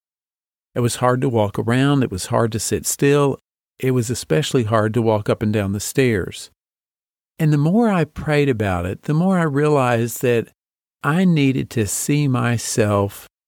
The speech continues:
the way that God saw me.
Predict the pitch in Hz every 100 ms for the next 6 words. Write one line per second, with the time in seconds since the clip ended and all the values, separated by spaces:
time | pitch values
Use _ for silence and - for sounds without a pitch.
0 | _ _ _ - 113 110 104 101 104 98
1 | 101 - 127 113 127 123 135 - - 98
2 | 90 80 92 -